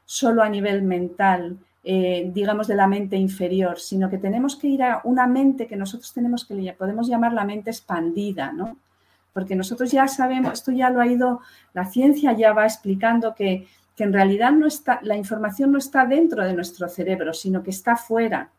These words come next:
Ahí hay estudios de cuando las personas piensan, se enciende la lucecita antes de que en el cerebro haya pasado algo.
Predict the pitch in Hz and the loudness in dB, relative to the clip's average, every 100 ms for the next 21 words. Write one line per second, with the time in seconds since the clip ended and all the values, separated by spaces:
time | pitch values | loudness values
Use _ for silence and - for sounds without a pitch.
0 | _ _ _ - 180 208 226 240 240 - | _ _ _ -4 0 4 4 2 -2 -4
1 | 262 247 240 240 226 240 233 226 220 202 | -4 -2 -2 -4 -4 -2 0 0 -2 -4
2 | 208 196 233 240 240 - 254 262 277 - | -8 -6 -2 0 -2 -6 0 2 2 0
3 | 240 262 339 - _ _ - - 214 196 | 0 0 -2 -6 _ _ -10 -6 -4 -2
4 | 247 262 277 262 262 254 - 226 - 262 | 0 2 4 4 2 -2 -4 -4 -4 -2
5 | 254 - - 269 330 339 330 277 311 - | -2 -2 2 4 6 2 0 0 -2 -2
6 | 214 202 208 196 202 202 214 226 220 196 | -4 -2 -4 -4 -4 -4 -2 0 0 -2
7 | 196 - 190 170 165 170 165 - - | -2 0 0 2 2 2 0 -4 -16